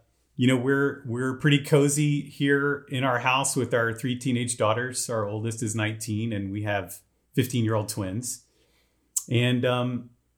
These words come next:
just trying to be deliberate about connecting with friends and family, you know, and just making sure that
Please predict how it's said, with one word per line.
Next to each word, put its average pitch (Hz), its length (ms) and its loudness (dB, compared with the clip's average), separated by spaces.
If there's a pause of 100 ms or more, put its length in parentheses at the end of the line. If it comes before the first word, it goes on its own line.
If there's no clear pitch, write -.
(120)
just 170 160 6
trying 214 140 8
to 196 60 4
be 196 140 2
deliberate 175 500 4
about 156 320 2
connecting 147 500 4
with 143 140 0
friends 147 260 4
and 135 120 2
family, 117 600 -2
you 113 100 -4
know, 107 200 -2
and 110 100 -2
just - 280 -4
making 117 340 -2
sure 117 320 -4
that 110 240 0